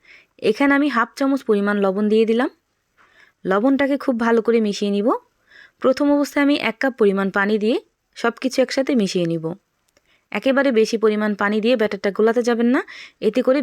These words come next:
বেশি পাতলা হয়ে যেতে পারে। এখন অনেকটা ঘন আছে, আর একটু পাতলা করে নেব। এজন্য এখানে আরও এক কাপ পরিমাণ পানি এখানে ব্যবহার করব।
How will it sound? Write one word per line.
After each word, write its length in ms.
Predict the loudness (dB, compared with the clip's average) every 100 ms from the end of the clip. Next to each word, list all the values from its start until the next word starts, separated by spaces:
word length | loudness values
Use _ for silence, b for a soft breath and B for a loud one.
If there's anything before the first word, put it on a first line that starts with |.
| 0
বেশি 160 | 0
পাতলা 280 | -4 -4 -4
হয়ে 140 | -4 -4
যেতে 140 | -4
পারে। 240 | -4 -6 -6 -12 _ _ _ _ _ _ _ _ _ _ _ _ _ _ _ _ _ _ _ _ _ _ _ -6
এখন 220 | 0 2
অনেকটা 320 | 2 2 0
ঘন 200 | 0 2 2 0
আছে, 160 | -2 -2
আর 60 | 0
একটু 160 | -2 -2
পাতলা 280 | -4 -2 0
করে 120 | 2 2
নেব। 100 | 2 0 0
এজন্য 220 | 0 2 2
এখানে 180 | 2 0 0
আরও 160 | 0 0
এক 60 | 0
কাপ 140 | -2 0
পরিমাণ 240 | 0 0 -2
পানি 160 | -2 -2 -2
এখানে 180 | -2 -2
ব্যবহার 260 | 0 0 0
করব। 180 | -2 0